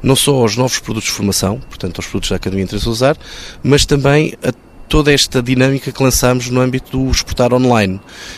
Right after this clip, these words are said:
E, inclusive, participei em alguns dos eventos e é interessante ver a sala cheia, muito interesse em perceber como é que eu posso avançar por este caminho,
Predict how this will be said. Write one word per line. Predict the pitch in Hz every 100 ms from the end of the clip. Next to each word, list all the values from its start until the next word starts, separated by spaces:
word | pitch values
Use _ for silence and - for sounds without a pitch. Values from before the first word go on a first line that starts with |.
| -
E, | - 101 98 98
inclusive, | 101 107 101 117 98 95
participei | - - - 92
em |
alguns | 90 90 90
dos | 92
eventos | 101 117 135 147 - - - - -
e | - 120
é | 135
interessante | 131 - - 147 127
ver | 131 131
a | 113
sala | - 127
cheia, | 117 - 104 104 135 127
muito | 123 160 160 147
interesse | 131 127 113 - 113
em |
perceber | 101 - 107 120 117 - - - - -
como | - 131
é | 135
que | 143
eu | 127
posso | - 160 - 123
avançar | 113 107 113 104
por | - 107
este | 104 -
caminho, | 110 110 110 98 90